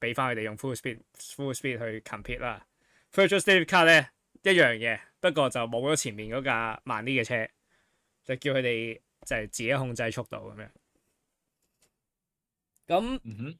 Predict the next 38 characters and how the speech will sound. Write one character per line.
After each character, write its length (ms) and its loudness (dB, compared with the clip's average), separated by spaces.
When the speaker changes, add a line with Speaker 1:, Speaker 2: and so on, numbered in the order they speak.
Speaker 1:
呢 160 -6
個 80 4
情 300 -6
況 380 2
就 100 0
係 420 2
會， 160 0
會 200 2
點 160 -4
樣， 320 0
會， 100 6
會 120 4
點 100 2
樣 180 -2
影 220 0
響 400 0
換 180 -4
胎 240 2
嘅 80 2
戰 380 -10
術 240 -10
呢？ 120 -4
就 140 0
係 260 2
會 440 -2
因 180 -2
為 280 2
個 320 6
個 320 4
車 280 0
手 200 2
嘅 80 2
平 340 -8
均 220 -2
速 260 -4
都 160 -2
減 200 -6
慢， 340 -8